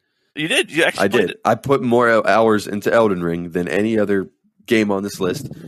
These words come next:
Speaker 2: and I just don't like it. I
Speaker 1: Oh,
Speaker 2: tried.
Speaker 1: s-
Speaker 2: Yeah, I tried to get into it, but that's the thing. A lot of people this year jumped into Elden Ring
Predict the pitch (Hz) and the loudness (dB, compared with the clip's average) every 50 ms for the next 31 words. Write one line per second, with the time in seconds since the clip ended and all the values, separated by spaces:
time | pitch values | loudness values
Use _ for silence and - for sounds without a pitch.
0 | - _ - - 101 101 95 110 104 92 - - - - 95 101 95 - 98 101 | -20 _ -6 -2 0 0 0 -2 -2 -6 -12 -8 -4 -2 -2 -2 0 0 0 0
1 | 107 - - - - - _ _ _ _ _ _ _ _ - 85 95 - - - | 0 0 -4 -6 -8 -8 _ _ _ _ _ _ _ _ -6 -6 -6 -4 -2 2
2 | 98 92 92 95 98 107 117 120 123 - - _ _ _ _ _ _ - - - | 2 4 4 4 2 0 -2 -2 -6 -12 -20 _ _ _ _ _ _ -20 -20 -14
3 | - - 110 117 95 95 104 - - 127 104 101 120 120 117 104 101 107 135 135 | -4 0 2 2 2 2 0 0 0 2 2 2 2 0 0 -4 -4 -4 -4 -4
4 | - 92 82 80 80 90 113 117 110 - - _ _ _ _ _ _ _ _ _ | -4 -4 -4 -4 -2 0 2 2 2 0 -4 _ _ _ _ _ _ _ _ _
5 | _ _ _ _ _ - _ _ _ _ _ _ - - 110 110 110 - 110 - | _ _ _ _ _ -20 _ _ _ _ _ _ 0 2 2 2 2 -2 -8 -4
6 | - 135 127 107 92 92 90 - _ _ _ _ _ _ _ _ _ _ _ _ | -2 -2 -2 -2 -2 -6 -10 -12 _ _ _ _ _ _ _ _ _ _ _ _
7 | _ - 92 98 98 98 98 98 101 113 127 127 127 117 - - _ _ - - | _ -2 0 0 2 2 4 4 4 4 4 2 2 0 -4 -18 _ _ -12 -4
8 | - 139 135 135 113 101 98 92 95 98 - - - 90 90 87 82 82 82 82 | -4 -2 0 2 4 4 4 4 2 0 -4 -6 -6 -4 -4 -4 -4 -6 -8 -12
9 | _ _ _ _ _ _ _ _ _ _ - - - 104 - - 110 101 104 104 | _ _ _ _ _ _ _ _ _ _ -20 -20 -14 -8 -4 -2 0 0 0 -2
10 | - - - 107 107 - - - - 104 104 104 98 92 90 90 87 87 85 85 | -6 -8 -8 -8 -6 -4 -6 -4 -4 -2 -2 -2 -4 -4 -6 -6 -6 -6 -8 -8